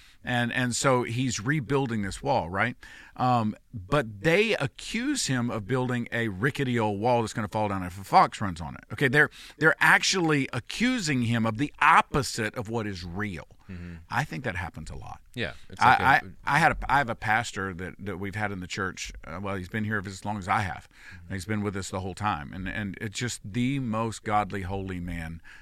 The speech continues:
Speaker 1: that any of us know. You know, I literally had a church member come to me and accuse him of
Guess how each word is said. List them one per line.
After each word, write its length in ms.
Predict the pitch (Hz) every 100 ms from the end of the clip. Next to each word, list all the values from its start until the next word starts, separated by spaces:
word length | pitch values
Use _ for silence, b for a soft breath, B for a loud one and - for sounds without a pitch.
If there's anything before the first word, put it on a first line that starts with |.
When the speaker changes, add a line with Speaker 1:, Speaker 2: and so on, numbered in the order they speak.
| B
Speaker 1:
that 140 | - 90
any 180 | 107 98
of 120 | 85
us 160 | 82
know. 240 | 80 69 - b b b b b b
You 100 | 98
know, 200 | 92 85 - -
I 180 | 127 156
literally 880 | 123 123 139 160 175 160 156 147
had 300 | 127 117 120
a 180 | 104 98
church 460 | 85 - 120 104 -
member 460 | 101 92 80 73 - - - -
come 240 | 123 131
to 120 | 123
me 420 | 104 95 85 87 - -
and 220 | 101 85 -
accuse 760 | 101 - - - 151 147 123
him 360 | 107 95 78 - - B B B B B -
of 200 | 120 113